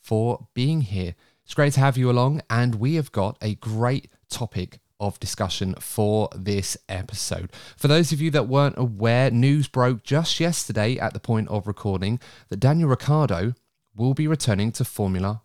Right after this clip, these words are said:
One. That's right, I'll repeat that. The Honey Badger himself is coming back to the F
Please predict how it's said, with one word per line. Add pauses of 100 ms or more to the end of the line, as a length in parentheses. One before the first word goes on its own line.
One. (640)
That's
right,
I'll
repeat
that. (260)
The
Honey
Badger
himself (200)
is
coming
back
to
the
F